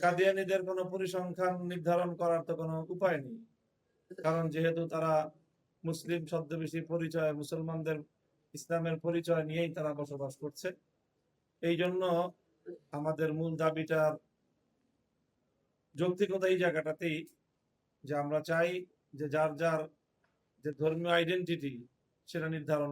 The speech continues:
করা হোক। কাদিয়ানীদেরকে যেন তার ধর্মীয় পরিচয় দিয়ে দেওয়া হয়, যেন তার, তাদের পরিচয় নিয়ে মুসলমানদের মুখোশ পরে তারা মুসলিম জাতিকে বিভ্রান্ত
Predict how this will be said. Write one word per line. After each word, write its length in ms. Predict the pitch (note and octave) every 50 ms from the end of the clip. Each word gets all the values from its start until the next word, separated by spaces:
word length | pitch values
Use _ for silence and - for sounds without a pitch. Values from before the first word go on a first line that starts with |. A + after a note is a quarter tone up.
| C3+ D3+
করা 160 | D3 D3 C#3+ D3+
হোক। 100 | D#3+ - _ _ _ _ _ _ _ _ _ _ _ _ _ _ _
কাদিয়ানীদেরকে 680 | D#3+ D#3+ D3 D3+ E3 D#3+ D#3+ D#3+ D3 D3+ D3+ D3 C#3 D#3 D3+ D3
যেন 100 | D3+ D3+ D3 D3
তার 140 | D3 C#3+ C3+ B2+ C#3+
ধর্মীয় 300 | D3 D3 D3 D3+ D3 C#3 C#3
পরিচয় 340 | E3 E3+ D#3+ D#3 E3 D#3 C#3+ C#3+
দিয়ে 140 | D#3 D#3 D3+ C#3
দেওয়া 200 | C#3+ C#3+ C#3 C#3+
হয়, 140 | D#3+ F3 E3+ D#3
যেন 120 | D3+ D3 D3+ D3 D3 D3 - _ _ _ _ _ _ _ _ _ _ _ -
তার, 140 | D3+ D3 D3 - -
তাদের 220 | D3+ D3+ D#3 F#3 F#3 D#3+ F3+
পরিচয় 380 | F#3+ F#3 F#3 F#3 F3+ F3 F3 E3+ E3+
নিয়ে 180 | E3+ D#3+ D#3 D#3+ - - - - _ _ _ _ _ _ - E3
মুসলমানদের 580 | D#3+ F3+ F3+ F3+ F3 F3 F3 E3+ E3 E3+ E3 D#3+ F3
মুখোশ 260 | E3+ E3 F#3+ F#3 - - -
পরে 160 | F3 E3+ E3 D#3+ -
তারা 140 | D#3+ D#3 D3+ D3 D3+
মুসলিম 300 | D3 - - D#3 D#3 D3+ D3 D3 D3+ - _ _ _ _ _ _ _ _ -
জাতিকে 380 | D3+ D3+ C3+ D#3 D3+ C3+ C#3+ C#3+ C#3 C#3 C#3
বিভ্রান্ত 360 | C#3+ C#3 C3 D3 D#3 D#3 D3